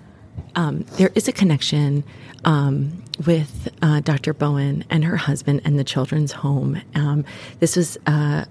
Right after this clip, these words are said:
um, an organization that he was really interested in, that he volunteered with, that they did together. It is very important that we continue this work.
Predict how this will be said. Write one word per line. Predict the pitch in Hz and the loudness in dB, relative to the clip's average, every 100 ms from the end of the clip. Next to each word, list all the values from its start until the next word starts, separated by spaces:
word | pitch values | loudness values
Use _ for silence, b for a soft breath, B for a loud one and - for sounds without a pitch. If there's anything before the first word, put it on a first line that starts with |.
| - | -4
um, | 151 147 147 - | 0 0 0 -2
an | 156 | -2
organization | 160 160 156 143 135 143 | 0 0 0 0 -2 -2
that | 143 | -2
he | - 185 | -2 0
was | 180 165 143 | 2 2 2
really | 147 147 | 0 0
interested | 143 - 156 - 151 | -2 -2 -6 -2 0
in, | 139 139 143 B B - | 0 0 -4 B B -4
that | 151 | -2
he | - - 185 185 | -2 -2 2 2
volunteered | 180 147 156 147 - 147 139 | 2 2 2 0 -2 -4 -4
with, | 151 147 - - | -2 -2 -4 -6
that | 143 | -2
they | 175 | 0
did | 190 185 175 | 0 0 -2
together. | - 127 135 135 120 147 B B B B B B - - B B B B B - - - - - - b b b b b b - - - - - | -6 -6 -4 -6 -8 -10 B B B B B B -20 -18 B B B B B -20 -20 -20 -20 -20 -20 b b b b b b -20 -20 -20 -20 -4
It | 196 | 0
is | 226 - - - - - - - | 0 -2 -10 -18 -20 -20 -20 -4
very | 190 220 220 254 | -2 0 -2 0
important | 226 202 - 220 - 220 233 - b b - - - - | 2 0 -2 -8 0 0 0 -6 b b -20 -20 -20 -4
that | 180 | 0
we | - | 0
continue | - 196 233 - 190 233 | 0 0 0 -2 -2 -2
this | - - - | -6 -10 -2
work. | 196 - - - | -2 -2 -6 -20